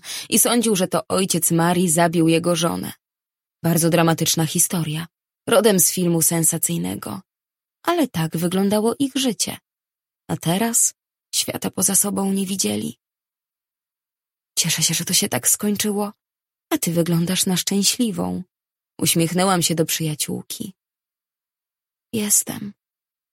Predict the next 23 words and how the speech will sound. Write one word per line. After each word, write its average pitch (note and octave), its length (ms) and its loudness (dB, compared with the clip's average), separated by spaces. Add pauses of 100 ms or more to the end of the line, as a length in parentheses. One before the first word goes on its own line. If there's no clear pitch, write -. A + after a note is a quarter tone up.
(180)
Jezu, F#3 260 2
nawet G3 400 -2
nie C#4 160 2
wiem, E4+ 180 0
jak F4+ 220 0
to - 120 -4
opisać. E3+ 640 -2 (580)
To G3+ 80 -2
jak G#3 240 2
jakaś A3 360 0
cholerna G#3 560 2
chmurka F#3+ 600 0
szczęścia”. - 680 -2 (1400)
„No C4+ 140 2
wiesz, F#3 460 2 (500)
Reno A3 280 6
to A3+ 140 2
raczej A3+ 460 2
przypomina A3+ 600 4
burzę”, A3+ 500 -2 (480)
mrugnęłam E3 600 4
do F3 140 -4
niej. G3 320 -6